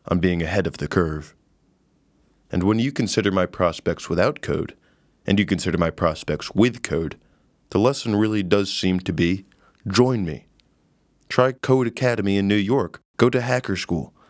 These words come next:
Pledge yourself, like Michael Bloomberg did in two thousand twelve, to learn to code. But that shouldn't be the lesson. I was only twenty-one when I became the chief technical officer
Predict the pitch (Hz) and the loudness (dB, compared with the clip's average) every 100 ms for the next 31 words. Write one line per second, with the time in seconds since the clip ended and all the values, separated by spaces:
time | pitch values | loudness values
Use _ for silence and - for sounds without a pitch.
0 | _ - 147 127 95 82 85 64 - - | _ 2 2 4 -2 -2 -4 -4 -8 -20
1 | _ _ 92 - 95 92 85 98 92 85 | _ _ -2 2 -2 0 0 0 0 0
2 | 80 90 82 80 78 82 85 80 80 73 | 0 0 0 -4 -4 -2 0 -2 -4 2
3 | 90 87 95 _ - 87 101 107 104 - | 2 2 -2 _ -2 2 2 0 -2 -6
4 | - - 80 67 62 - _ _ _ _ | -4 -2 -2 -4 -10 -16 _ _ _ _
5 | _ _ _ _ _ - 92 90 - 92 | _ _ _ _ _ -2 0 0 0 -4
6 | 80 80 85 78 90 80 - 64 _ _ | -2 -2 0 0 -2 -4 -8 -14 _ _
7 | _ _ _ _ _ _ _ _ _ _ | _ _ _ _ _ _ _ _ _ _
8 | 98 104 160 151 - 135 123 101 98 85 | 0 2 0 -2 0 0 0 0 0 -2
9 | 82 - - 90 87 87 - 87 87 - | -6 -16 -4 0 2 0 -2 -2 -2 -2
10 | - 98 - 107 90 - 87 87 85 85 | -2 -2 2 0 0 -2 0 0 -4 -6
11 | - 98 | -2 -2